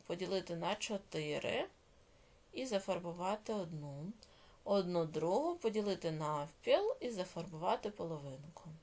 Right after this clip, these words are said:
Одна друга. Нам потрібно записати дроби в порядку спадання. Отже, одна восьма — це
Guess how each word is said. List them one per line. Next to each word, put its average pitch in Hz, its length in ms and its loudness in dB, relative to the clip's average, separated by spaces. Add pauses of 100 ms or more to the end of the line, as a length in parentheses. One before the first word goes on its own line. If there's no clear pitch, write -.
(520)
Одна 202 400 2 (100)
друга. 147 440 -8 (840)
Нам 330 220 6
потрібно 262 500 4 (220)
записати 220 880 4
дроби 170 440 2
в - 40 -8
порядку 240 600 2
спадання. 170 960 2 (560)
Отже, 190 320 4
одна 233 300 6
восьма — 170 560 6
це - 220 2